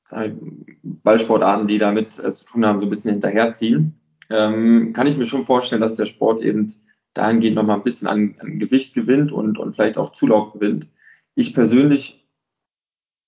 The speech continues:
ich bin zufrieden, wenn ich selber einfach spielen kann. Ich, das muss gar nicht für mich, äh, unglaublich groß werden. Ne, das kann einfach, ähm, jeder, der Bock hat, kommt vorbei und kann auch wieder aufhören, wenn's ihm nicht passt. Oder das Coole ist auch, er kann auch in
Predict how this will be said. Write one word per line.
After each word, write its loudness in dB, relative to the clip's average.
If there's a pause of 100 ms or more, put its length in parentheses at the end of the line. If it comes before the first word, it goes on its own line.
(180)
ich -12
bin 2
zufrieden, 2
wenn 2
ich -4
selber 2
einfach -4
spielen 0
kann. -2
Ich, -8
das -6
muss -2
gar 4
nicht 0
für 0
mich, 0
äh, 2
unglaublich -2
groß 0
werden. -2 (460)
Ne, 0
das -4
kann -4
einfach, -4
ähm, -6
jeder, 2
der 2
Bock -2
hat, -6
kommt -4
vorbei 0
und -8
kann -6
auch -6
wieder 0
aufhören, -2
wenn's -4
ihm -8
nicht -4
passt. -4
Oder -6 (460)
das -6
Coole 4
ist 2
auch, 2
er -4
kann -4
auch 0
in -8